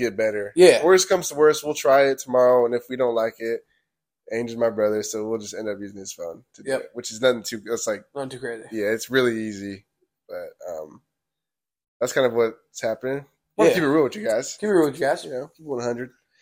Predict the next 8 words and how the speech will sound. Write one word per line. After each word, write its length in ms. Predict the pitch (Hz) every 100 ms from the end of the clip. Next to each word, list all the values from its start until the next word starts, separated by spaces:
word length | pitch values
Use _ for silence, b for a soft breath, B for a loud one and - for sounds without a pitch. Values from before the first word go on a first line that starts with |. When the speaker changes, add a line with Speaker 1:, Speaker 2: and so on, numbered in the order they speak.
| _ _ _ _ _ -
Speaker 1:
But, 140 | 123
um, 440 | 123 117 113 110 - _ _ _ _ _ _ -
<laughs> 440 | 208 - 208 143
sorry. 400 | 135 120 101 110 _ _ _ _ _ _ _ _ _ _ _ _ _ _ _ _ _ -
Um, 320 | 135 127 113
story 360 | - 160 165 160
time. 280 | 160 151
So 580 | 139 147 135 127 117 -